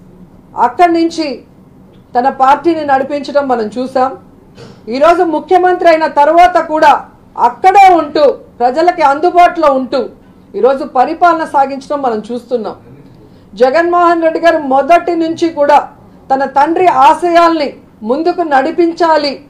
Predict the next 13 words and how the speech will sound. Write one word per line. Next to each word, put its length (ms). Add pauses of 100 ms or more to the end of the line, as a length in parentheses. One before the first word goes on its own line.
అన్న 180
ఉద్దేశంతోనే 1120 (1400)
ఎన్ని 420
అవమానాలు, 720
ఎన్ని 640
కష్టాలు, 640 (1300)
ఎన్ని 280
నిందలు 460
వేసినా 440
కూడా 260
భరిస్తూ 560
ముందుకు 360
వెళ్ళాడు. 400